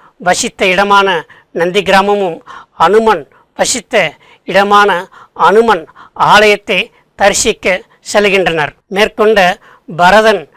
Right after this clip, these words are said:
வசித்த நந்தி கிராமம் எவ்வாறு உருவானது என்பதை பார்க்கும் பொழுது மிக ஆச்சரியமாக இருக்கின்றது. ஆதி காலத்தில் ராமர் அவர்கள்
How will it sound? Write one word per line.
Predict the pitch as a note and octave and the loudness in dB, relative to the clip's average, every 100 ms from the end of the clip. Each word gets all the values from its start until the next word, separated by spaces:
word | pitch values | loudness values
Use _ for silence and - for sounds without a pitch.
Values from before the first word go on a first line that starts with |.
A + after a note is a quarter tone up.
| - - | -20 -4
வசித்த | F3+ A#3+ G#3 - F#3 G3 - _ | -2 -2 -4 -4 -4 -4 -12 _
நந்தி | - E3+ G3+ A#3 | -6 -4 -2 -2
கிராமம் | G3 G3+ G3 G3+ F3 - - | 2 2 2 0 -4 -12 -18
எவ்வாறு | F3+ F3+ F#3 A3+ A3 G#3+ F#3+ - _ _ | -6 -4 2 4 4 2 -2 -10 _ _
உருவானது | F3+ G3+ G#3+ G#3+ G#3+ G3 G#3+ E3+ - _ | -4 0 4 4 2 0 -2 -4 -12 _
என்பதை | - F#3 G#3+ G3 F#3 G#3 _ _ _ | -6 -2 0 0 -4 -8 _ _ _
பார்க்கும் | F#3+ G#3 A3 | 0 0 -2
பொழுது | G3+ A3 G3+ F#3+ - _ _ | -2 0 -2 -8 -12 _ _
மிக | F#3+ G3 A3 F3 - - _ | -4 0 0 -2 -6 -20 _
ஆச்சரியமாக | C4+ G#3 - G#3+ G#3+ G#3 G#3+ G#3+ G#3+ G3 G#3 _ _ | 0 0 0 -2 -2 2 4 4 2 0 -4 _ _
இருக்கின்றது. | A3 G3 - F#3+ F#3 E3 D#3 - - - | -4 -2 -2 0 0 -2 -8 -14 -20 -4
ஆதி | D#3 F#3 G#3 | 2 2 2
காலத்தில் | D#3+ G3 G#3+ - A3 F#3 - - _ | 2 2 2 0 -2 -4 -8 -20 _
ராமர் | - E3 G#3+ G#3 | -2 2 2 2
அவர்கள் | G#3 G#3 G3 F3+ | 2 2 0 -2